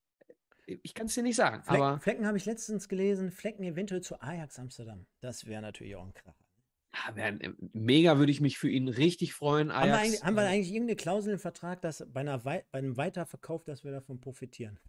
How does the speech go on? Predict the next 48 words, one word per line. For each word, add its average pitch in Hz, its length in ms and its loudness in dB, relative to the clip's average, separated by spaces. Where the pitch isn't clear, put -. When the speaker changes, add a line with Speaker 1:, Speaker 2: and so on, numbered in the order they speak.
Speaker 2:
Das 143 140 -2
Speaker 1:
Ich - 20 -2
glaube, 131 260 4
das 131 180 0
wäre 143 220 4
dann 135 180 2
eher 139 220 2
Greuther 143 320 2
Fürth. 117 460 -6
Speaker 2:
ähnlich 185 320 2
wie 175 100 0
bei 156 300 2
der 147 100 4
Spielvereinigung 156 720 -4
Unterhaching 147 500 -2
mit 135 140 -2
Karim 143 320 -4
Adeyemi, 131 680 -2
wo 123 120 -4
die 127 80 -2
mal 127 180 -4
eben 135 180 -6
jetzt 131 160 -10
noch 131 80 -6
Speaker 1:
Zwei 160 180 4
Speaker 2:
fünf, 247 100 4
Speaker 1:
Millionen? 233 460 6
Speaker 2:
zwei 165 380 2
oder 147 300 4
drei 143 220 -2
Millionen 151 340 -2
gekriegt 143 340 -6
haben. 135 160 -4
Speaker 1:
Aber 170 180 6
die 175 140 6
haben 208 120 4
sie 214 180 2
extra 208 360 -2
in 185 100 0
Vertrag 190 340 -4
geschrieben, 120 440 -2
ne? 120 160 0
Speaker 2:
Wahnsinn. 98 280 -14
Speaker 1:
Also 143 200 4
das 151 160 4
ist 175 200 -2
tatsächlich, 180 560 2
äh, 151 200 0